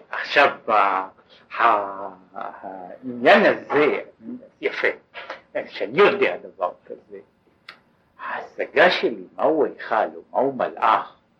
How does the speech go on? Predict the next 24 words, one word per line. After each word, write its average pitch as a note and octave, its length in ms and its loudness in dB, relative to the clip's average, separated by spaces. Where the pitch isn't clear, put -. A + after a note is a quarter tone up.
או - 60 -20
מהו, A#2 760 2
אה, F#2+ 360 0
אה, G2 60 -10
פרצוף - 520 -4
ארי C3 240 -2
חנפין, A#2 640 -6
היא G#3+ 500 -6
במקרה C#3 600 -4
הטוב F3+ 520 -4
ביותר, A#2 800 0
מה G#2 80 -2
שהוא A2 160 -12
קרא A#2 300 2
השגה A#2+ 720 0
במציאות, A#2+ 760 -8
ולא A2 280 2
השגה G#2 440 -6
במהות. G2 320 -10
ויש, G#3 400 2
יש E3 180 0
חלוקות B2+ 560 -2
דקות - 540 -6
יותר, G2 500 -10